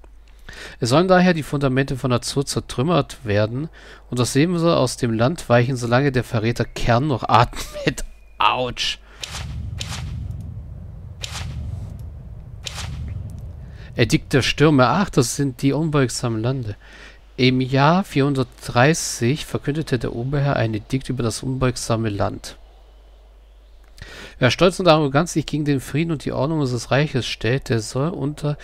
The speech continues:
den Steinen seines Landes zerdrückt werden. Diejenigen, die sich die Ungebrochenen nennen und das Chaos des Krieges entgegen unserem Befehl verschärfen wollen, sollen in den Stürmen unseres Zorns gebrochen werden.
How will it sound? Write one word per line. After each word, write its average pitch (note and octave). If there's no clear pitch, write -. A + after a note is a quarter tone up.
den G#2+
Steinen D3
seines B2
Landes D3
zerdrückt -
werden. G2
Diejenigen, G3+
die D#3+
sich D#3
die -
Ungebrochenen B2
nennen A2+
und C3+
das -
Chaos E3
des -
Krieges F#3
entgegen D3
unserem C3+
Befehl A#2+
verschärfen A#2+
wollen, A2
sollen G3
in A3
den F3+
Stürmen E3
unseres C#3
Zorns D3
gebrochen A#2+
werden. G2+